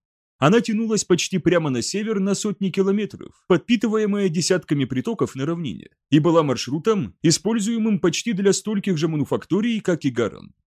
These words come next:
Пути Маглева шли параллельно ей. На последнем отрезке пути мы шли в стволе бывшей шахты,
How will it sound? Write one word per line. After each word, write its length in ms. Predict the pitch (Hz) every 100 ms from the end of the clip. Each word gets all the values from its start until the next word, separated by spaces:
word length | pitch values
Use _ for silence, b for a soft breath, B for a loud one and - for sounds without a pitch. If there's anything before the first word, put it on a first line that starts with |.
| _ _ -
Пути 220 | 160 180
Маглева 640 | 151 127 147 185 127 69 _ b -
шли 260 | - 196
параллельно 600 | 208 202 202 196 127 101
ей. 300 | 151 131 - _ _ _ _ -
На 120 | 135
последнем 520 | 143 151 156 170 156 147
отрезке 420 | 147 160 - 139
пути 500 | 123 107 175 165 82
мы 160 | 104 190
шли 240 | - 190
в 80 | -
стволе 340 | - 170 175 202
бывшей 380 | 185 156 190
шахты, 520 | 175 202 - - -